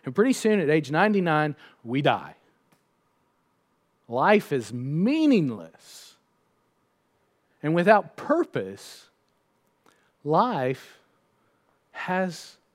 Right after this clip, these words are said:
no meaning. And so to live without God is to truly live without hope, to live without purpose.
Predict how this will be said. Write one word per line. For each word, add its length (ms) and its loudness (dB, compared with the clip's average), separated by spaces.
no 420 -2
meaning. 380 -2
And 80 -4
so 120 4
to 100 2
live 240 4
without 340 2
God 280 2
is 140 -4
to 120 -14
truly 400 -2
live 240 -2
without 400 -2
hope, 360 0
to 100 -16
live 180 -4
without 300 -8
purpose. 640 -6